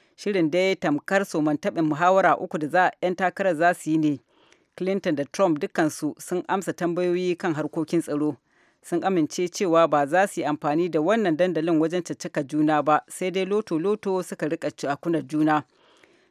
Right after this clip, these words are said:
Clinton ta ce shugaban ƙasa yana buƙatar kasancewa mutum da yake sauraron mutane, ya yi nazari kan abin, kan abin da aka gaya masa ko kuma mata. Ta ce natsuwa da kuma sanin ya kamata suna da muhimmanci.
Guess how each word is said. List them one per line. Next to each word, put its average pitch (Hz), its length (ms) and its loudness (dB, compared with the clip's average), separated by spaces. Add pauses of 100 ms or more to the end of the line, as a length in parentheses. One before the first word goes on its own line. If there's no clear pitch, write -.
(140)
Clinton 247 360 2
ta 240 100 -2
ce 233 160 -2
shugaban 185 400 -2
ƙasa 269 240 -2
yana 247 220 2
buƙatar 185 420 -2
kasancewa 185 560 -2
mutum 180 340 -4
da 165 100 -2
yake 175 260 -2
sauraron 156 540 0
mutane, 151 520 0 (120)
ya 151 140 -2
yi 156 80 2
nazari 170 580 0 (100)
kan 156 180 -4
abin, 165 400 -4 (160)
kan 196 180 -4
abin 185 220 -2
da 156 100 2
aka 165 160 -2
gaya 156 260 2
masa 165 460 2 (280)
ko 165 140 -2
kuma 165 200 -4
mata. 165 380 0 (560)
Ta 226 100 0
ce 220 220 0
natsuwa 233 640 6
da 170 80 0
kuma 196 260 -2
sanin 190 320 0
ya 185 140 6
kamata 190 560 2
suna 175 280 -2
da 135 100 -4
muhimmanci. 156 680 -2